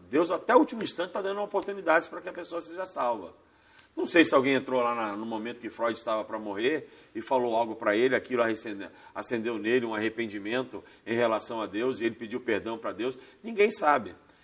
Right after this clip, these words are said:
Agora, ele era um conhecedor profundo de Deus,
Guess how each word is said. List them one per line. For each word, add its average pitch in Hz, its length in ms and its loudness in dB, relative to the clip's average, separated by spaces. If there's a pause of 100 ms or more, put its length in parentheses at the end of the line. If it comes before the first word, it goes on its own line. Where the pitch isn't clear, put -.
(300)
Agora, 117 340 6
ele 151 220 4
era 160 160 8
um 208 60 0
conhecedor 190 640 -2
profundo 233 600 -6
de 190 140 -12
Deus, - 800 -2